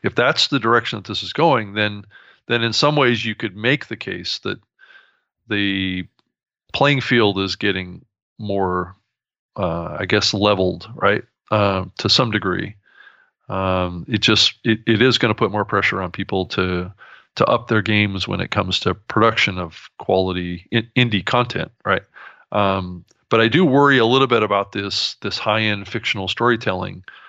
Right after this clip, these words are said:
uh, being something that's beyond most podcasters to be able to, to do. And that's one thing that I'm focused on this next year is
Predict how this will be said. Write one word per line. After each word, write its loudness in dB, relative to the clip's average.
uh, 0
being -2
something 2
that's -2
beyond 2
most 0
podcasters -2
to -8
be -2
able -4
to, -2
to -2
do. 4
And -2
that's -4
one -2
thing 0
that 0
I'm 2
focused -2
on -2
this -6
next -4
year 4
is 0